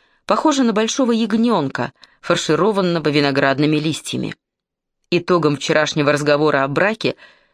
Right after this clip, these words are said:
стало то, что каждый вернулся к тому, что привык делать. Шокирующий факт. Она помыла тарелки после тостов и чашки после кофе,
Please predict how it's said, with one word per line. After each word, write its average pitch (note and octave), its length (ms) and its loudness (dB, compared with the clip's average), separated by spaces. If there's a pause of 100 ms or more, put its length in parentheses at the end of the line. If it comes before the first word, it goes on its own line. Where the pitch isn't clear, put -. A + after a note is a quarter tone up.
(120)
стало A#3+ 360 0
то, B3+ 280 0
что D#3 380 -2 (100)
каждый B3+ 360 0
вернулся D#3 480 0
к - 100 -12
тому, D3 460 0 (360)
что - 260 -4
привык G3 400 0
делать. C#3 480 -6 (520)
Шокирующий C3 760 -2
факт. - 380 -8 (1080)
Она C#4+ 160 2
помыла B3 360 2
тарелки F3+ 500 0
после E3+ 320 -2
тостов E3+ 500 -4 (260)
и E3 100 -2
чашки F3 440 -2
после C#3 360 -2
кофе, - 480 -2